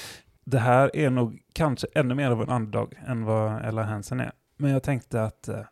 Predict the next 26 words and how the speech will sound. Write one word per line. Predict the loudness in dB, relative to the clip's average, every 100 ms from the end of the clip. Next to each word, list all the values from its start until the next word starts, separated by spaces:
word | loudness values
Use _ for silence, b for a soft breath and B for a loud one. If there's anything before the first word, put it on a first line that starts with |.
| -10
jag | -6
vill, | -2 0
eh, | 0 2 0
lite | -2 -2
gärna | 2 2 2
en |
shoutout | 2 0 0 -2 -2
också. | -8 -8 -8
Men, | -4 -2 -2
men, | -2 -2 0 -2 -4
eh, | -6 -10 B B
jag | -10
tror | -4 -2
ändå | 0 0
att | 0
han | -4 -4 -8 B B B B B B B
kan | -6 -4 -2
leverera. | -4 -4 -4 -8 -6
Ehm, | 0 2 2 -2 -10 _ _ _ _ _ -4
vi | 0
pratar | 4 4 4
om | 2 0
Gannon | 2 2 2 0 -2 -4 -2
the | -2
Cannon | 0 0 0 -2 -4 -6 -2
Burr. | 4 4 2